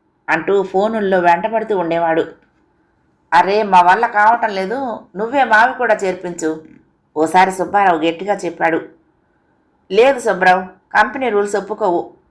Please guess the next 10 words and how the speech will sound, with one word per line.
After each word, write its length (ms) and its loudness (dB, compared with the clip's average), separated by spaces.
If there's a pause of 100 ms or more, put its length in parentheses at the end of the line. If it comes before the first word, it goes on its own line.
డబ్బులొస్తే 600 2
నువ్వే 280 -4
తింటావు, 560 -4
నాకివ్వవు 520 0
కదా. 300 4 (680)
కష్టపడి 380 0
సంపాదించినప్పుడే 960 -2
దానిలోని 380 0
మజా 280 2
తెలుస్తుంది. 640 -6